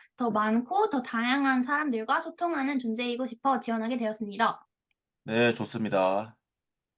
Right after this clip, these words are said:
Speaker 2: 이제 검정희 씨가, 아, 합격을 하고 나서 이제
Speaker 1: 네.
Speaker 2: 강습에 들어갈 건데, 강습 경력은 어떻게 되시는지?
Speaker 1: 어, 저는 방금 말씀드렸던 일 년 사 개월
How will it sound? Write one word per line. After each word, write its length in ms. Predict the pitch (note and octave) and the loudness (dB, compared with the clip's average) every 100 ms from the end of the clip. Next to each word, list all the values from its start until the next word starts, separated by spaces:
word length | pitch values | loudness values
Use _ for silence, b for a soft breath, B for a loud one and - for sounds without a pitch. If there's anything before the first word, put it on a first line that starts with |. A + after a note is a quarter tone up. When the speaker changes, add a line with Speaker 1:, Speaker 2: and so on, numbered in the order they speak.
| _ _ _ _ _ _ _ _ _ _ - | _ _ _ _ _ _ _ _ _ _ -10
Speaker 2:
이제 360 | A2 A2+ A2 | -2 0 0
검정희 360 | A2+ B2 D#3+ D#3+ | 0 0 0 0
씨가, 760 | D3 B2 B2 A#2+ G2+ D#2+ - - _ _ | 0 6 8 8 6 0 -6 -14 _ _
아, 100 | E2 | -6
합격을 440 | C3+ D3 E3 C#3 | -6 0 4 4
하고 160 | C#3 A#2 | 2 2
나서 440 | F#2 - A2 - - _ _ _ _ _ b _ - | 2 4 2 2 -6 _ _ _ _ _ b _ -12
이제 160 | G2+ | -8
Speaker 1:
네. 100 | - | -2
Speaker 2:
강습에 460 | A#2 C#3 D#3 C#3+ - | 0 0 0 0 0
들어갈 300 | G#2+ A2+ B2 | 2 4 4
건데, 520 | C3+ A2+ A#2+ F2+ D2 _ _ _ _ _ _ _ _ | 0 0 0 -2 -6 _ _ _ _ _ _ _ _
강습 380 | - B2+ D3 - | -8 -4 -2 -2
경력은 420 | C3 D#3 G3 C#3+ | 0 2 2 2
어떻게 280 | A2 C#3+ C3 | 0 -4 -6
되시는지? 680 | G2 G2+ F#2+ E2 E2+ D2+ - _ _ - | -8 -10 -12 -12 -12 -12 -16 _ _ -8
Speaker 1:
어, 100 | A#3 | -4
저는 320 | B3+ B3+ C4 | 0 0 0
방금 640 | A#3+ B3 B3+ C4 B3+ B3 - | 0 -2 -2 0 -2 -2 -6
말씀드렸던 720 | A3+ A#3 C4 C4 B3 A#3+ B3+ C#4 | -10 -8 -2 0 0 -2 -4 -2
일 120 | D#4 | -2
년 160 | F4 | -2
사 160 | C4 A#3 | -2 -4
개월 320 | B3 C4+ B3+ | -2 -2 -4